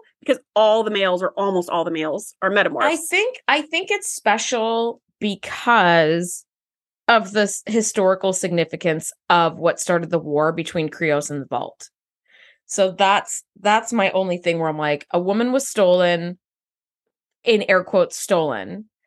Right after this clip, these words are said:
Speaker 2: right? Like,
Speaker 1: Yeah.
Speaker 2: two brothers, like, fought over the love of this one woman. So, like, we can bring a really spectacular woman to be, like,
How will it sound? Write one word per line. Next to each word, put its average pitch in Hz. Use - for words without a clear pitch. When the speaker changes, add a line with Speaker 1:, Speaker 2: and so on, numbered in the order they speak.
Speaker 2:
right? 156
Like, 170
Speaker 1:
Yeah. 190
Speaker 2:
two 285
brothers, 214
like, 180
fought -
over 180
the 165
love 160
of 151
this 156
one 180
woman. 233
So, 208
like, 190
we 196
can 202
bring 190
a 180
really 185
spectacular 185
woman 294
to 254
be, 208
like, 175